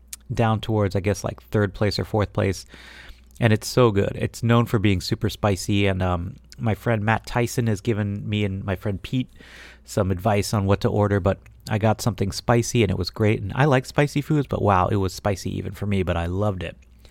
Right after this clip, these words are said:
And then, um, in other news, I guess I'll do the beer stuff now. Um, Threes Brewing had celebrated their sixth anniversary this month, so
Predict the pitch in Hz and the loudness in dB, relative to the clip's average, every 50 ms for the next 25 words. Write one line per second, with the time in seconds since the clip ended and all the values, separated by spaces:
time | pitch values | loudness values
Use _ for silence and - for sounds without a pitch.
0 | - - - - - - - - - - - 127 120 123 131 127 127 120 120 120 | -20 -20 -20 -20 -20 -20 -20 -20 -18 -10 -6 -4 -2 0 0 2 2 2 2 0
1 | 117 117 - - - - - - - - - - 131 120 120 120 117 120 120 117 | 0 -2 -4 -8 -14 -20 -20 -20 -20 -20 -6 -2 0 2 2 2 2 2 0 0
2 | 113 - - 170 143 123 120 123 120 120 120 113 110 123 - - - - - - | -2 -4 -6 -6 -4 -2 0 0 2 2 0 0 -2 -6 -10 -14 -20 -10 -6 -2
3 | 202 220 202 185 156 123 120 110 95 95 - 104 98 95 95 92 - - 101 92 | 0 2 4 4 4 4 4 2 2 0 0 0 2 2 2 0 0 -2 -4 -4
4 | - - 110 101 95 92 90 90 - - - - - - - - - - 107 101 | -4 -4 -4 -4 -2 -2 -2 -4 -6 -10 -20 -20 -20 -20 -20 -10 -4 -2 -2 -2
5 | 95 95 - 143 143 139 127 - - 123 123 120 120 117 117 131 - - - - | -4 -4 -4 -2 -2 -2 -2 -2 -2 0 2 2 2 2 0 -2 -6 -10 -14 -20
6 | - - - - 113 110 98 - - - - - - 123 110 107 101 110 104 101 | -20 -10 -4 -2 0 0 -2 -4 -8 -6 -4 -2 2 2 2 4 4 2 2 2
7 | 95 101 92 - - 110 104 - 110 101 98 92 98 101 92 - - 107 104 101 | 2 -2 -2 -2 -4 -6 -4 -4 -4 -4 -4 -4 -4 -6 -6 -6 -4 -4 -4 -2
8 | 113 113 - 139 147 160 185 - - - - 98 - - | -4 -4 -4 -4 -4 -4 -4 -4 -4 -4 -4 -4 -4 -6